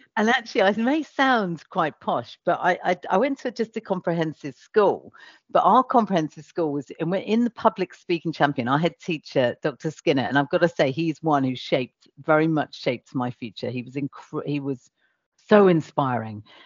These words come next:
And what he did was he put us forward in the competition circuit, put me forward, and I competed only against private schools. So I learned very early on that you had, I c-, not, not that this voice is fake,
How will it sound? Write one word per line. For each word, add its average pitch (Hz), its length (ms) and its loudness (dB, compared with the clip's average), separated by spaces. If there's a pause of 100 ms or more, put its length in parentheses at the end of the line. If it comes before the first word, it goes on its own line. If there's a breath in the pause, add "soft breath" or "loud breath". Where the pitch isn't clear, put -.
(180 soft breath)
And 180 220 6
what 220 280 4
he 233 100 0
did 190 320 0
was 156 140 -6
he 196 120 -6
put - 220 2
us - 180 -8
forward 143 500 0
in 156 160 -2
the 151 80 -2
competition 139 640 -6
circuit, 135 560 -2
put 151 120 -4
me 147 260 2
forward, 127 580 -6 (420 soft breath)
and 156 220 6
I 165 180 2
competed 165 520 -4
only 170 260 4
against 151 280 0
private 135 300 -2
schools. - 540 -10 (260 soft breath)
So 180 220 0
I 220 140 8
learned 208 460 4
very 156 300 4
early 147 220 2
on 139 260 2
that 143 100 -6
you 156 160 -4
had, 156 240 2 (100)
I 156 140 4
c-, 156 240 -18 (140)
not, 220 220 -2 (120)
not 208 240 0
that 202 100 -20
this 214 140 -4 (100)
voice 185 320 0
is 156 280 -10
fake, 107 400 0